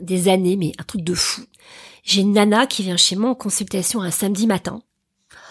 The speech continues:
Et, euh, bon, alors, elle me raconte sa vie, euh, puis moi, j'ai des photos. C'est ça l'histoire, c'est que moi, il m'arrive parfois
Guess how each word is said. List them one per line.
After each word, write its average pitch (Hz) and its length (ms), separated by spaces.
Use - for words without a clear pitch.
Et, 202 260
euh, 165 680
bon, 170 260
alors, 143 300
elle 147 80
me 143 60
raconte 143 300
sa 139 180
vie, 170 560
euh, 151 360
puis - 100
moi, 208 100
j'ai 185 120
des 160 100
photos. - 400
C'est - 140
ça 214 220
l'histoire, - 500
c'est - 120
que - 140
moi, 190 160
il 185 80
m'arrive 156 340
parfois - 480